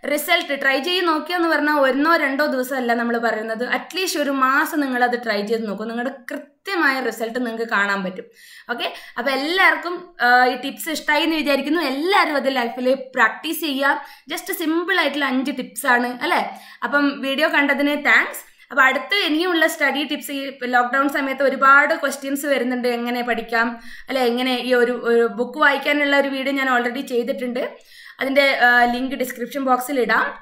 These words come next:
ഓക്കെ, അപ്പൊ effective ആയിട്ട് നമ്മുടെ സ്-, ടൈമിനെ എങ്ങനെ യൂസ് ചെയ്യാന്നുള്ള ടിപ്സുമായിട്ട്, ആ,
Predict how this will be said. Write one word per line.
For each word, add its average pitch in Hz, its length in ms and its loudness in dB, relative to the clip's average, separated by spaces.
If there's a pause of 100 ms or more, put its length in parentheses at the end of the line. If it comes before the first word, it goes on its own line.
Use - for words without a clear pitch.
(360)
ഓക്കെ, 381 280 -4 (180)
അപ്പൊ 277 140 0
effective 320 600 0
ആയിട്ട് 285 260 2
നമ്മുടെ 254 340 0
സ്-, - 420 -10
ടൈമിനെ 262 460 2
എങ്ങനെ 294 600 -2 (160)
യൂസ് 262 220 -4
ചെയ്യാന്നുള്ള 262 480 2
ടിപ്സുമായിട്ട്, 277 840 -2 (400)
ആ, 247 40 4